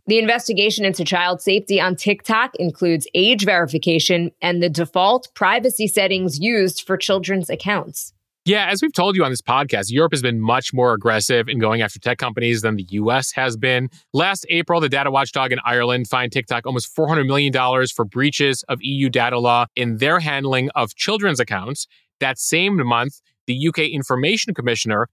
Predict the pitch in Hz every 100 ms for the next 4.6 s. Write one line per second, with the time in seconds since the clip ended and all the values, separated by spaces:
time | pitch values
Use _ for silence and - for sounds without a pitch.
0 | _ 139 139 131 135 120 123 120 120 117
1 | - - 196 233 147 120 113 101 98 113
2 | 147 151 131 160 185 196 185 - 147 147
3 | 147 143 139 117 123 123 120 113 147 120
4 | 131 143 135 135 123 117